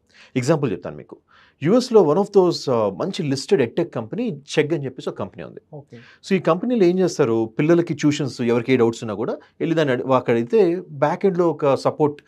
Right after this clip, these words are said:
Speaker 1: కస్టమర్ సపోర్ట్ లాంటి వాళ్ళు ఆన్సర్లు ఇస్తూ ఉంటారు.
Speaker 2: Hmm.
Speaker 1: అది ఎనీ లాంగ్వేజ్‌లో ఇస్తారు. So, దీనికోసం కొన్ని వేల మంది జాబ్స్ అక్కడ ఉండేవి.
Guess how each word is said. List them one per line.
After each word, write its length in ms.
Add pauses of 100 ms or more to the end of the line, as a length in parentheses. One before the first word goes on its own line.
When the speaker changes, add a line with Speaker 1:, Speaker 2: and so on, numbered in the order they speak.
(320)
Speaker 1:
కస్టమర్ 300
సపోర్ట్ 300
లాంటి 180
వాళ్ళు 220 (120)
ఆన్సర్లు 360
ఇస్తూ 200
ఉంటారు. 260
Speaker 2:
Hmm. 220 (280)
Speaker 1:
అది 180
ఎనీ 220
లాంగ్వేజ్‌లో 460
ఇస్తారు. 280 (760)
So, 220
దీనికోసం 520
కొన్ని 160
వేల 220
మంది 160
జాబ్స్ 220
అక్కడ 120
ఉండేవి. 300